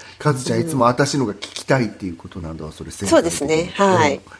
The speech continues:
Speaker 1: ちょっと待ってくださいね。
Speaker 2: はい。
Speaker 1: なんか、用意するから。
Speaker 2: はい。
Speaker 1: はい、用意。はい、いきますよ。うっそうとした森の中の長い道を歩いていくと、
Speaker 2: はい。
Speaker 1: 目の前に家がありました。
Speaker 2: はい。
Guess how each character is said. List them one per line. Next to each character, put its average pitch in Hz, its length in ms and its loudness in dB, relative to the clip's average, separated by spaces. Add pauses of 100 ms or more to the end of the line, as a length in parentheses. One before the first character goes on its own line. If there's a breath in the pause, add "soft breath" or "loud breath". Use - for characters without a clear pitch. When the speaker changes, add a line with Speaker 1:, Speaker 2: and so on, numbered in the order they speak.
(160 loud breath)
Speaker 1:
ち 175 100 2
ょ - 20 4
っ 165 40 2
と 147 120 2
待 117 140 0
っ - 20 -16
て 113 60 -6
く 113 60 -6
だ 117 120 0
さ 110 160 0
い 85 60 -6
ね。 90 400 -6
Speaker 2:
は - 220 -2
い。 190 80 2
Speaker 1:
な 107 120 -4
ん 101 60 -6
か、 101 220 -2 (220 loud breath)
用 120 240 2
意 110 80 0
す - 160 -8
る 92 80 -10
か 90 120 -4
ら。 87 120 -8 (540 loud breath)
Speaker 2:
は - 440 -4
い。 - 40 6
Speaker 1:
は 175 40 6
い、 185 120 4
用 127 180 4
意。 110 180 -2 (220)
は - 480 -4
い、 202 100 0 (260)
い - 60 -12
き 101 120 -10
ま 101 100 -8
す - 140 -10
よ。 82 340 -8 (840 loud breath)
う 190 120 6
っ 202 40 2
そ 233 340 2
う 254 80 0
と 233 140 4
し - 80 -4
た 180 440 2
森 147 360 4
の 214 120 2
中 214 300 0
の 117 140 -4
長 131 340 0
い 170 80 4
道 110 380 -2
を 101 80 0
歩 107 180 -2
い 101 60 -6
て - 100 -8
い 80 60 -6
く - 120 -16
と、 85 380 -8 (300 loud breath)
Speaker 2:
は 156 100 -4
い。 156 100 -2
Speaker 1:
目 120 160 4
の 135 120 6
前 135 240 2
に 101 260 -8
家 147 220 2
が 147 100 4
あ 110 60 2
り 101 100 -6
ま 95 120 -6
し - 100 -8
た。 85 200 -8 (400)
Speaker 2:
は 185 140 -2
い。 185 100 0